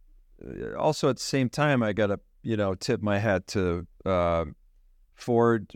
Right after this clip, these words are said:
and Ford Pro, where they're actually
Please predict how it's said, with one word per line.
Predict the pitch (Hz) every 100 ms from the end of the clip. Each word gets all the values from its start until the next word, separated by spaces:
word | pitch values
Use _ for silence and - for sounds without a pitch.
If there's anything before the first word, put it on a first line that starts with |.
| -
and | 90 98 92 87 85 _ _
Ford | 117 107 92
Pro, | - 113 113 127
where | 117 92
they're | 101 104
actually | 101 107 - 101